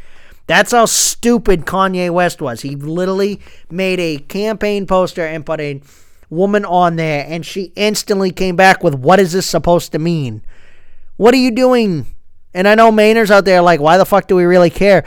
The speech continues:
But come on, it's Kanye West. All you people that know what I'm talking about, there is no <laughs> way in hell that man would get even on the board. There's no way. I mean, there's no way. The man is a useless, ignorant piece of shit. He is so old news.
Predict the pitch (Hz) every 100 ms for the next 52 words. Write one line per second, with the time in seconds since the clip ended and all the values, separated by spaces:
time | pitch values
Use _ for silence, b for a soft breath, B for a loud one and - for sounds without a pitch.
0 | B 208 190 233 233 170 - - 214 233
1 | 233 226 208 208 180 143 - 196 220 202
2 | 208 214 202 190 190 185 185 175 170 160
3 | 156 151 143 135 - - - - - -
4 | - - - 190 202 151 165 180 185 175
5 | 180 202 160 B B - 170 165 170 151
6 | 131 B B 175 180 185 175 170 156 143
7 | 170 170 165 160 156 170 170 165 147 123
8 | 143 185 165 175 190 175 175 139 180 180
9 | 92 - b b b b b 147 160 156
10 | 156 170 160 170 185 170 190 160 131 156
11 | 175 185 190 180 151 147 147 160 196 -
12 | 190 202 - - 180 170 180 160 147 -
13 | 180 - 165 160 - 175 156 120 156 185
14 | - - 202 180 180 180 180 170 180 170
15 | 156